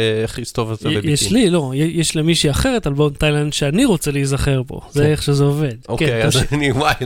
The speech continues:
Speaker 1: אני שנים, אני כבר עשר שנים בפייסבוק.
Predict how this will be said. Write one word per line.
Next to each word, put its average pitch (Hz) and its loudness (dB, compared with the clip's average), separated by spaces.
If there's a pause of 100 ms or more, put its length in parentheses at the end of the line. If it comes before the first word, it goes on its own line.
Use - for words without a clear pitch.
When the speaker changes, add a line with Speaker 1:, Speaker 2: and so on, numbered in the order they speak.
(280)
Speaker 1:
אני 135 -2
שנים, 156 0
אני 135 -4
כבר 135 -2
עשר - -2
שנים 156 -2
בפייסבוק. 147 -2